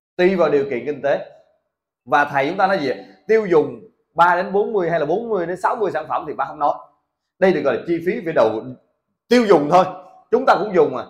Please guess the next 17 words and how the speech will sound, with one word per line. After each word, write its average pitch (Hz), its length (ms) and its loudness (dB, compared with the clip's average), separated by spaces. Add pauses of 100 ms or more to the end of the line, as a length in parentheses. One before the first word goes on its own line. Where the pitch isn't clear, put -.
(160)
Còn 156 160 4
cái 151 100 2
việc 170 160 -2
đầu 151 260 2
tư 185 140 0
mua 190 280 -2
và 151 60 -2
bán 147 260 -2
thì 147 180 -8
khuyến 269 240 -6
nghị 135 320 -8
giả 143 320 -2
sử 175 260 -2
là 131 200 -4
sáu 170 100 -4
phần - 140 -16
trăm. 123 100 -8